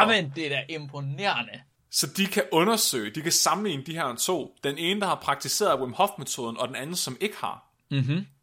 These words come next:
Speaker 2: Og så sammenligne deres evne til at modstå kulde. Specielt vil de gerne kigge på det, der hedder cold-induced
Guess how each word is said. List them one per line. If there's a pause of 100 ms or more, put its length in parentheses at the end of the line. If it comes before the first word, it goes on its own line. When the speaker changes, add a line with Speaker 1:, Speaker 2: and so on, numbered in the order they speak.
(280)
Speaker 2:
Og
så
sammenligne
deres
evne
til
at
modstå
kulde. (600)
Specielt
vil
de
gerne
kigge
på
det,
der
hedder (240)
cold-induced